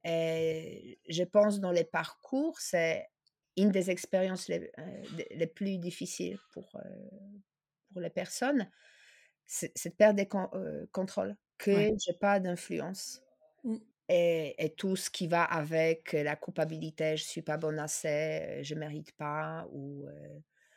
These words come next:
Speaker 1: heu, des émotions très, très, très difficiles. La jalousie envers d'autres femmes
Speaker 2: Mmh.
Speaker 1: enceintes qui vient aussi de, de ça, heu, bah, des choses très complexes.
Speaker 2: Ouais.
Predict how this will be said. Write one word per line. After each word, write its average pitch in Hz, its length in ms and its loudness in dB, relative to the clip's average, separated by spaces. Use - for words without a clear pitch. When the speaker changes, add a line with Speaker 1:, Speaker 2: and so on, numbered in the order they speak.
Speaker 1:
heu, 160 580 -4
des 165 200 -2
émotions 185 400 0
très, 220 380 -2
très, 196 260 -4
très 196 200 -6
difficiles. 180 520 -4
La 175 140 6
jalousie 202 640 4
envers 180 320 0
d'autres 175 500 -6
femmes 170 520 -4
Speaker 2:
Mmh. 214 80 -6
Speaker 1:
enceintes 180 560 -4
qui - 160 -4
vient 170 220 0
aussi 180 360 -6
de, 165 380 -4
de 185 200 0
ça, 202 540 0
heu, 143 160 -6
bah, 147 220 -8
des 180 140 -6
choses 202 240 -2
très 202 180 -2
complexes. - 720 -8
Speaker 2:
Ouais. 190 220 -12